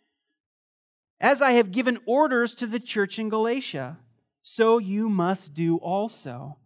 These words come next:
On the first day of the week, let each one of you lay something aside, storing up as he may prosper, that there be no collections when I come. And when I come,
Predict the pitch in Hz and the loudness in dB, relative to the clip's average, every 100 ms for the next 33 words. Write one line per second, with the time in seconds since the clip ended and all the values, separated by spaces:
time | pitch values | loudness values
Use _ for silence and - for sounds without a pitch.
0 | _ _ _ - 196 202 - 214 240 - | _ _ _ 2 4 4 4 4 4 4
1 | 208 240 285 202 208 196 202 202 226 - | 4 4 2 2 0 2 0 0 -6 -4
2 | 202 190 196 202 202 220 285 339 - 311 | -2 -2 -2 -4 -2 2 4 2 0 0
3 | 320 311 254 214 - 277 208 165 160 170 | 0 -2 -2 -4 0 4 6 6 2 -4
4 | - 254 285 302 320 311 185 202 202 190 | -8 -2 0 2 0 0 2 2 2 0
5 | 202 196 202 220 208 180 202 - 214 262 | 0 -2 -6 -4 0 -2 -2 -6 -4 -4
6 | 269 - 143 156 - _ _ _ _ _ | -8 -12 -12 -12 -16 _ _ _ _ _
7 | 208 208 247 226 214 220 247 254 254 240 | -2 4 4 4 0 2 0 2 2 4
8 | 269 269 - 226 208 185 190 190 196 202 | 4 2 -4 -4 -4 -2 0 0 -2 -6
9 | 240 240 139 131 147 _ _ _ _ _ | -4 -4 -6 -10 -14 _ _ _ _ _
10 | - 175 226 339 269 165 - 156 160 269 | 0 0 4 4 4 2 -2 0 0 -4